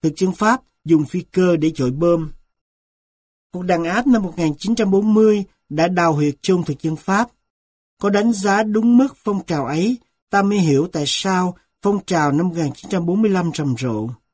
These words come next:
Lắm nơi, dân chúng miền quê cướp chính quyền mà không cần tất thép trong tay, không cần cán bộ đảng phái nào hướng dẫn cả.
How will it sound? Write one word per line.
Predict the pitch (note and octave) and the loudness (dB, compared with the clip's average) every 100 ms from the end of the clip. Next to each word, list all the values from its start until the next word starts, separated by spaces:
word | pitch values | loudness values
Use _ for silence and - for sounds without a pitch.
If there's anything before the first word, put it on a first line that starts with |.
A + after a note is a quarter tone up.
| _ _ _ _ _ - | _ _ _ _ _ -2
Lắm | F#3+ A3 | 2 4
nơi, | G3+ G3 F#3 _ _ | 4 2 0 _ _
dân | G#3+ G#3+ | 0 0
chúng | - G#3+ B3 | 0 4 6
miền | G3 D3 | 4 2
quê | F#3 F#3+ F#3 - _ _ | 2 2 0 -4 _ _
cướp | B3+ - | -2 -2
chính | - C4 - | 0 0 4
quyền | F#3 E3+ D#3 - _ _ | 4 4 0 -8 _ _
mà | D3+ D3 C#3+ C3+ _ | -2 -2 -2 -6 _
không | A3 A3 G#3 - - | -2 -2 -2 -6 -4
cần | D#3 C3 | -2 -2
tất | - F#3 | -4 -10
thép | G3 A3 - | -8 -8 -4
trong | F#3 | -6
tay, | F3+ F3+ F3 D#3+ - _ _ _ | -2 -4 -2 -6 -10 _ _ _
không | - A3+ A3+ | -2 0 0
cần | - D#3+ D3 | 0 0 0
cán | F#3 G#3 G3+ | -2 -2 0
bộ | C#3 | 0
đảng | C3+ C3 D#3 | -2 -6 -6
phái | - G3 | -4 0
nào | A#3 F#3 | 0 0
hướng | B2+ F3+ E3 | -2 -4 -2
dẫn | B2 D3+ | -2 -2
cả. | D3 A#2 B2 F#3 | -6 -8 -8 -10